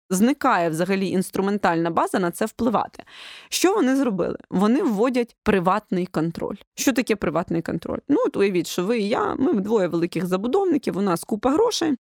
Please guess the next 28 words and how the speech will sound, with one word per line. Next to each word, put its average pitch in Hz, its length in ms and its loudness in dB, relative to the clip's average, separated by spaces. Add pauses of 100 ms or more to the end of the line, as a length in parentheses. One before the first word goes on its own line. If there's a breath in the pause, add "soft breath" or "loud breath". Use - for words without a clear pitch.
(120)
Ми 269 120 4
з 226 60 -2
вами 214 300 2
вирішили 185 520 0
створити 175 580 -2
фірму, 330 440 0 (120)
записали 208 640 0
її 180 140 0
там 165 240 0
на 180 80 0
вашу 202 280 -2
коханку 302 640 -2
і 202 120 0
на 190 100 2
мого 180 240 0
водія. 175 400 -2 (460)
Все, 285 460 0
прямих 214 300 2
зв'язків 190 360 -4
нема, 233 240 0
це - 140 -4
не 180 120 0
ваша 185 240 0
дружина 226 460 0
і 180 80 0
не 170 100 0
мій 165 160 0
чоловік. 202 400 0